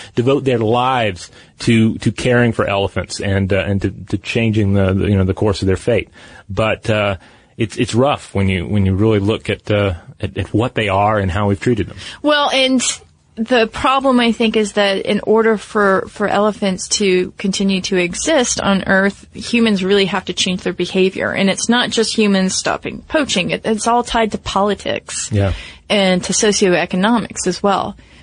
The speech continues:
Speaker 2: And again, to our, our really bad habit of taking land and converting it for, for uses that really in the long run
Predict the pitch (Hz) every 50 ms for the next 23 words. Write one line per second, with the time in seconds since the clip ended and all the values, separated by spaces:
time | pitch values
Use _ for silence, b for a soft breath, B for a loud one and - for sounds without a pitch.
0 | B B - 202 190 185 185 185 185 185 - - - - - - 220 196 208 208
1 | 202 196 - 202 196 190 180 - 202 180 190 214 220 220 190 208 196 190 185 175
2 | - 208 190 185 185 208 - 190 180 175 - - 202 185 180 - 190 180 180 175
3 | 175 175 B B B B B - 170 185 196 190 185 180 175 175 170 - - 190
4 | 185 180 - 185 175 170 180 190 180 180 175 165 170 170 - - - - 185 180
5 | 175 - - - - 180 170 175 170 175 - - 175 165 175 - - 180 165 -
6 | - - - - - - - - - 202 226 269 254 240 214 175 175 196 180 180
7 | 190 202 220 233 247 233 202 185 175 175 175 180 180 190 -